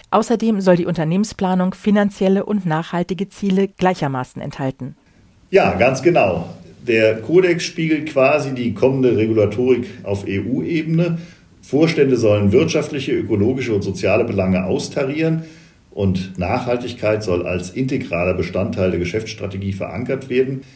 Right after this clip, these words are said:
Speaker 2: Dass der Kodex sein Nachhaltigkeitsprofil schärfen will, das wird grundsätzlich begrüßt und dennoch gibt es viel Kritik von Verbänden und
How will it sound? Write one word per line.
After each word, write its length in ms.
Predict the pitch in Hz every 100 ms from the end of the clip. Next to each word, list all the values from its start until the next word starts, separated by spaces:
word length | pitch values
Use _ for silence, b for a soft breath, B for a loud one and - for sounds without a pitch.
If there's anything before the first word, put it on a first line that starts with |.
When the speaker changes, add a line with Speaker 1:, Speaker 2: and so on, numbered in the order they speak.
| B B B -
Speaker 2:
Dass 160 | 101
der 100 | 113
Kodex 380 | 95 160 113 -
sein 200 | 113 101
Nachhaltigkeitsprofil 1400 | 101 139 139 131 131 - - 120 120 - 113 104 117 101
schärfen 580 | 98 92 110 - 151 139
will, 360 | 151 156 156 156 - - -
das 200 | 85 -
wird 180 | 87 85
grundsätzlich 580 | 101 104 98 - 98
begrüßt 580 | - 85 95 139 165 -
und 220 | 98 95
dennoch 280 | 104 117 113
gibt 220 | 123 113
es 160 | 98 -
viel 260 | - 135 127
Kritik 380 | 120 101 233
von 180 | - 101
Verbänden 680 | 92 92 95 104 - 95 98
und 420 | 92 87 85 -